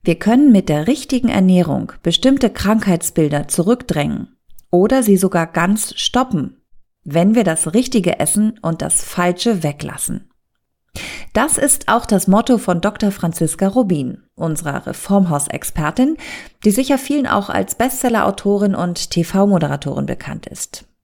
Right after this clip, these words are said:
Doktor Franziska Rubin ist ausgebildete Schulmedizinerin und steht dafür, die Schulmedizin mit alternativen Medizinsystemen sinnvoll zu ergänzen.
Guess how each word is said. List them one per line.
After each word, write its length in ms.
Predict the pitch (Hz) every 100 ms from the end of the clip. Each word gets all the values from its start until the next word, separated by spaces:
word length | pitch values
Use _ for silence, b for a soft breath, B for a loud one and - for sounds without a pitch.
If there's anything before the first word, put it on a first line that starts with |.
| _ - B B B -
Doktor 240 | 196 220
Franziska 480 | 208 220 220 311 247
Rubin 380 | 202 180 277 349
ist 340 | 226 - -
ausgebildete 720 | 202 233 - 202 196 190 170
Schulmedizinerin 1040 | 156 - 277 254 226 208 - 185 180 254 320
und 300 | 220 214 -
steht 420 | - - - 247 247
dafür, 540 | 185 - 190 226 269 B B -
die 120 | 180
Schulmedizin 880 | 175 - 240 240 214 202 - 214 208
mit 260 | 185 175 -
alternativen 720 | 160 170 151 - 269 285 196
Medizinsystemen 1040 | 165 156 - 190 180 175 - 202 202 202 -
sinnvoll 640 | 156 165 170 165 170 156
zu 220 | 156 -
ergänzen. 720 | - 190 139 131 - 107 156